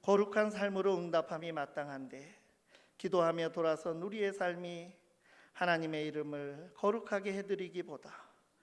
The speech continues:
세상 가운데 가벼이 여김을 받도록 살아가는 모습을 회개합니다. 하나님 아버지의 이름이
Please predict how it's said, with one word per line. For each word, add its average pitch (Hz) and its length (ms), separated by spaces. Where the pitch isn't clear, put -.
세상 175 380
가운데 147 880
가벼이 214 420
여김을 190 380
받도록 160 680
살아가는 165 520
모습을 143 760
회개합니다. 165 720
하나님 170 460
아버지의 147 480
이름이 135 560